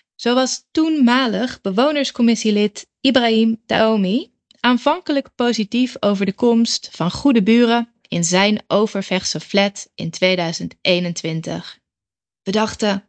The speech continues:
"Wow, deze mensen zijn een aanwinst." Maar zijn enthousiasme verdween snel, omdat de meeste beloftes van de Goede Buren niet van de grond kwamen. Zijn conclusie? "Ik denk niet dat je dit kunt opleggen.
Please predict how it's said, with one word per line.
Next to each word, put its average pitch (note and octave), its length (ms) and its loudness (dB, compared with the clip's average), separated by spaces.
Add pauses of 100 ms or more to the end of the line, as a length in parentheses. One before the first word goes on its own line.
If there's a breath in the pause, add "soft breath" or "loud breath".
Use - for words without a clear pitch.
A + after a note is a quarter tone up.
"Wow, G3+ 600 0
deze A#3 260 4
mensen A#3+ 300 4
zijn G#3+ 180 4
een F#3+ 220 2
aanwinst." G#3 840 0 (220)
Maar G3 160 4
zijn A3+ 200 2
enthousiasme C4 800 2
verdween A#3 500 0
snel, A#3+ 640 2 (120)
omdat A#3+ 280 2
de A3+ 80 2
meeste A3+ 520 2
beloftes G3 600 0
van G#3+ 160 2
de G#3+ 60 2
Goede A3+ 280 2
Buren G3 460 2 (120)
niet A3+ 460 4
van E3 200 -6
de E3 80 -6
grond E3 340 -4
kwamen. F3 580 -4 (800 soft breath)
Zijn B3 300 2
conclusie? D#4+ 760 0 (260)
"Ik G3 160 0
denk G3+ 180 4
niet A3 160 4
dat F#3+ 160 -4
je F#3+ 60 0
dit F#3 180 0
kunt F#3 240 -2
opleggen. F3+ 600 -2